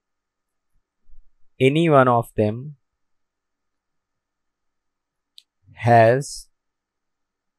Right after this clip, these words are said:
zero mean. So this is the specific case of the previous case too, that if this x of t and y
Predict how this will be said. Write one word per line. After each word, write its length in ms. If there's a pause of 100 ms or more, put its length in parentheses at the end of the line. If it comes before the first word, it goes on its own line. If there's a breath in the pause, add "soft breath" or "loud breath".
(240)
zero 360
mean. 300 (1600)
So 460
this 180
is 120
the 120
specific 640
case 480
of 200
the 100
previous 440
case 300
too, 300 (600 soft breath)
that 380
if 220
this 260
x 260
of 220
t 140
and 120
y 220